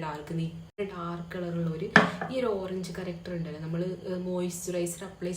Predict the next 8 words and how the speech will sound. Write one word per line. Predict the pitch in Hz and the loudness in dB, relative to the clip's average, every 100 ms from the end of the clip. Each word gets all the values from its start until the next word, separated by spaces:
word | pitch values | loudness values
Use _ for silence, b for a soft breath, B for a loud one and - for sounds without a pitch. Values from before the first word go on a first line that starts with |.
| 185 | 0
ചെയ്തതിന് | 170 165 175 - | 0 0 -2 -2
ശേഷം, | 170 - - 165 214 B B B - 175 | -4 -4 -6 -4 -6 B B B -8 -2
ആഹ്, | 165 156 156 175 | -2 -2 -6 0
ഈ | 175 | 0
ഒരു | 175 170 | 0 -2
കറക്റ്റർ, | 180 165 - - 170 202 - 175 | -2 -2 -6 -6 -4 -4 -4 0
ആഹ്, | 165 160 160 | 2 0 -4
അപ്ലൈ | 165 - 165 | -6 -4 -4